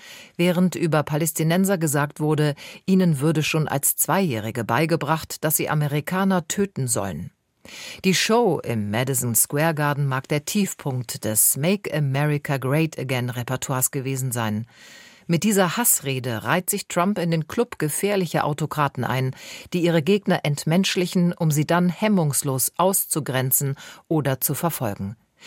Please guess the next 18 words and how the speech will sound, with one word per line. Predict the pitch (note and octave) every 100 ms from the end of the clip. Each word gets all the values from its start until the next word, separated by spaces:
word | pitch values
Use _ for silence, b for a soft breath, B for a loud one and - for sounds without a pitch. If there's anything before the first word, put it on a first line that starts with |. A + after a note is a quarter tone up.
| B B B -
Diese | F#3+ F3 G3 G3
zutiefst | - E3 - A#3+ -
beunruhigende | - C#3+ F3 C3 A#2+ B2 A2+
negative | C#3 F3+ F#3+ F#3 - D#3+ D3
Kraft | - A#2 - -
wird | A#2+ A#2
die | C3
amerikanische | C#3 C#3+ D3+ E3 F#3 F3+ - C#3+
Gesellschaft | C#3+ D3+ E3 - D3+ -
noch | C3 A2+
lange | C3 D#3+ F3+ F3
Zeit | - - A2+ A2 - -
vergiften. | - D3 B2+ - - F#2+ G2+ _ _ _ _ _
Die | F#3 F3+
slowakische | F#3+ E3 F#3+ G#3 A3 F#3 D#3+
Zeitung | - C#3+ C#3 D#3
sme | C#3+ - D#3+ F#3+ D3
schreibt: | - G2+ B2 - - -